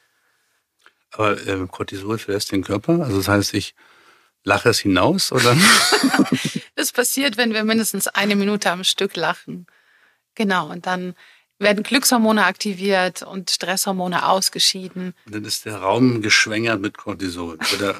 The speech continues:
Speaker 1: oder <laughs> verarbeitet es der Körper dann?
Speaker 2: Der schwitzt es sozusagen aus. Also
Speaker 1: Ja.
Speaker 2: überrascht sind die Leute auch, wie sehr man ins Schwitzen kommt.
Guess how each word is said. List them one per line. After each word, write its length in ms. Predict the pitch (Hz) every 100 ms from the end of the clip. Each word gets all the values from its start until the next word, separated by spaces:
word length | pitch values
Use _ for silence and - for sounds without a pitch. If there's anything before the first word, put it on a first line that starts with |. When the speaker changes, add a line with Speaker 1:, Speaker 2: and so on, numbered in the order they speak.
| 101
Speaker 1:
oder 260 | 110 104 104
<laughs> 100 | -
verarbeitet 560 | 113 104 107 - 98
es 120 | 98
der 140 | - 92
Körper 340 | - 90 87
dann? 280 | 87 82 90 - - - -
Speaker 2:
Der 160 | 214 220
schwitzt 460 | - 226 285 -
es 140 | 285 -
sozusagen 520 | 202 - 175 170 165
aus. 420 | 156 170 190 202 -
Also 260 | 208 220
Speaker 1:
Ja. 60 | 196
Speaker 2:
überrascht 540 | 220 214 220 339 -
sind 280 | 277 254 -
die 80 | 254
Leute 420 | 233 226 233 -
auch, 220 | - 214 -
wie 100 | 208
sehr 140 | 220
man 140 | 185 180
ins 160 | 175
Schwitzen 340 | - 196 - -
kommt. 420 | - - 95